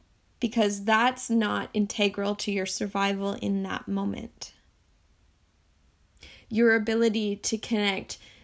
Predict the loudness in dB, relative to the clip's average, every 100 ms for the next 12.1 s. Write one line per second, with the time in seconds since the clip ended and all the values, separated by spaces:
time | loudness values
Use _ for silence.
0 | -20 -4 2 2 2 0 0 2 0 -2
1 | -4 -6 -2 2 4 4 4 2 0 -2
2 | -2 -2 0 -2 -2 4 4 4 0 -6
3 | -4 0 0 2 0 -4 -14 -20 _ _
4 | 2 6 6 4 2 0 -2 0 0 0
5 | 0 0 0 0 0 2 0 0 -4 -6
6 | -2 0 0 -2 -4 -4 -4 -4 -6 -8
7 | -14 -18 _ _ _ _ _ _ _ _
8 | _ _ _ _ _ _ _ _ _ _
9 | _ _ _ _ _ _ -2 2 2 0
10 | 0 0 0 -4 -2 0 0 -4 -6 -4
11 | -4 -4 -8 -6 -4 -2 -2 -4 -10 -10